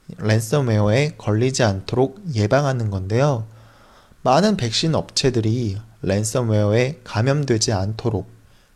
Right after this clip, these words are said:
예방하는 프로그램을 나눠주고 있으니까요. 그것을 설치해서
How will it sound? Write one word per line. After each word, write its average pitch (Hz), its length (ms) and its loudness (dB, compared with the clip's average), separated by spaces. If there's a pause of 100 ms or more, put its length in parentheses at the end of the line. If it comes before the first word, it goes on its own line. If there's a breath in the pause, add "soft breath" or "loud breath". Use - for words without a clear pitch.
(120)
예방하는 113 500 2
프로그램을 151 640 2 (280 loud breath)
나눠주고 135 580 -2
있으니까요. 117 800 0 (380 soft breath)
그것을 147 460 4
설치해서 156 920 2